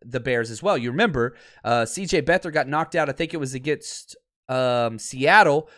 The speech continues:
in that last, like, there was, like, one minute left or fifty seconds left. He drives down, scores a touchdown, and everyone's like, "Oh, man."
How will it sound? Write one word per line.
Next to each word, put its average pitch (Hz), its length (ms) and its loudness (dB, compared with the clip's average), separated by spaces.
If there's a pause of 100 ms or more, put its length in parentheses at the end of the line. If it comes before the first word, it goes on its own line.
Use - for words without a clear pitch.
(100)
in 131 140 -4
that 123 180 -4
last, 151 400 2
like, 127 240 -2
there 139 100 -4
was, 131 120 -8
like, 120 160 -2
one 143 240 -4
minute 147 240 -2
left 147 280 2
or 113 80 -4
fifty 151 300 -6
seconds 147 400 -6
left. 143 180 -2
He 127 120 -6
drives 131 320 -2
down, 131 180 -2
scores 123 300 -6
a 113 40 -14
touchdown, 127 500 -2
and - 280 -12
everyone's 117 240 -2
like, 110 100 -6
"Oh, 214 240 0
man." 220 300 0